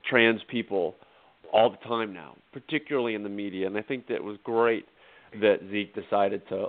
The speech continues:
let this episode air and let it air in its, its full and, and, and, and come out to the world. And I, it's just, it's, it's so important. Um, and I look at An-, Andrea, who I know we are going to be talking about for years, and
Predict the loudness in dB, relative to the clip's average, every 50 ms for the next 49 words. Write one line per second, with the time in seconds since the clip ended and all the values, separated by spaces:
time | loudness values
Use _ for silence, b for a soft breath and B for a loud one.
0 | -4 0 0 0 0 0 -6 -10 -6 -6 -6 -6 -6 -10 -10 -8 -8 -8 -4 2
1 | 4 6 6 6 6 4 2 0 -4 -6 -6 -4 -2 -2 -2 0 -2 -4 -4 -4
2 | -4 -2 -2 -4 -6 -8 -10 -12 _ -20 -20 b b b b b -10 -10 -10 -12
3 | -16 -16 -2 2 6 6 8 8 6 4 2 0 -4 -4 -6 -6 -6 -6 -6 -6
4 | -6 -8 -8 -8 -8 -8 -10 -10 -10 -10 -10 -6 -4 2 4 4 4 4 2 -4
5 | -8 -6 -6 -6 -2 0 0 2 2 2 2 0 -4 -8 -8 -6 -6 -6 -6 -6
6 | -8 -10 -8 -6 -6 -6 -6 -6 -2 -2 -2 -2 -2 -4 -4 -4 -4 -6 -10 0
7 | 2 4 4 4 2 0 -4 -8 -12 -12 -10 -8 -8 -8 -8 -12 -16 -18 -20 -20
8 | B B B B B B B B -2 0 0 0 2 0 2 2 2 2 2 2
9 | 2 0 -2 -2 -4 -8 -8 -10 -12 -12 -10 -10 -8 -2 0 2 4 4 4 2
10 | 2 0 -2 -4 -6 -6 -4 -2 -2 -2 0 2 2 2 2 2 0 0 2 2
11 | 2 2 0 -2 -2 -4 -6 -8 -6 -2 -2 -2 -2 -2 -4 -4 -2 0 0 0
12 | -2 -4 b b b b _ _ -4 -2 0 0 0 0 -2 -4 -8 _ _ -14
13 | -12 -8 -4 -4 -4 -4 -4 -6 -10 -14 -18 -20 _ _ _ -4 0 0 0 0
14 | 0 -4